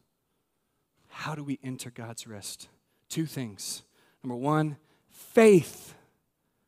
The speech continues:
Faith. Hebrews four, two and three says this,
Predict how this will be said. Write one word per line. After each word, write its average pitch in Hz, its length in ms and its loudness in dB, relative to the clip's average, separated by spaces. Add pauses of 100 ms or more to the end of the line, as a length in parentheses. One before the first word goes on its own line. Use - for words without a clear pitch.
(640)
Faith. - 800 2 (260)
Hebrews 196 320 0
four, 180 320 2
two 208 200 -2
and 180 120 0
three 180 160 0
says 160 300 -4
this, - 380 -4